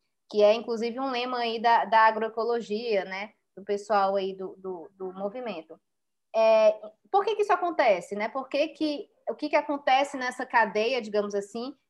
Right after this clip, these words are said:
na pirâmide econômica, que quem produz acaba ficando nessa situação aí, como você tava fazendo esse panorama aí, né, na linha da pobreza, abaixo da linha da pobreza, o que que falta, né, pra que,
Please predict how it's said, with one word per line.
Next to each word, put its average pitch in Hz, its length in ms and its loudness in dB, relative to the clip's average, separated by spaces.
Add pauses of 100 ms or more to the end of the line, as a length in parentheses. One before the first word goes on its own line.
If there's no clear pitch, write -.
(220)
na 220 180 2
pirâmide 262 920 -2 (140)
econômica, 233 720 -4 (140)
que 359 260 0 (340)
quem 339 280 0
produz 277 760 0 (260)
acaba 277 440 4
ficando 294 480 -2
nessa 277 300 0
situação 262 680 -2
aí, 247 100 -4
como 254 220 -8
você 247 240 -6
tava 240 300 0
fazendo 247 360 0
esse 240 140 -10
panorama 233 680 -2
aí, 220 260 -4 (380)
né, 202 260 4
na 220 240 2
linha 262 240 2
da 294 100 6
pobreza, 233 560 2
abaixo 247 460 4
da 247 120 2
linha 240 220 -4
da 220 100 4
pobreza, 220 560 -2
o - 20 -20
que - 120 -20
que 381 220 -4
falta, 247 420 4
né, 208 180 -4
pra 226 200 0
que, 233 280 -14